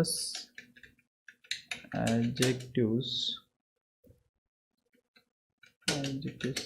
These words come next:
are singular, not plural. ప్లూరల్ కాదు,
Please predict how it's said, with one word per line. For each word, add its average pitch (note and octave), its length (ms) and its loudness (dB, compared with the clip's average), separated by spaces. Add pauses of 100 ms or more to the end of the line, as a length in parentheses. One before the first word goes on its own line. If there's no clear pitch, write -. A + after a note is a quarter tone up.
(140)
are F3 100 -4 (760)
singular, A#2+ 500 4 (3750)
not B2 200 2 (140)
plural. G#2 340 0 (2500)
ప్లూరల్ C#3 340 8
కాదు, G2+ 200 2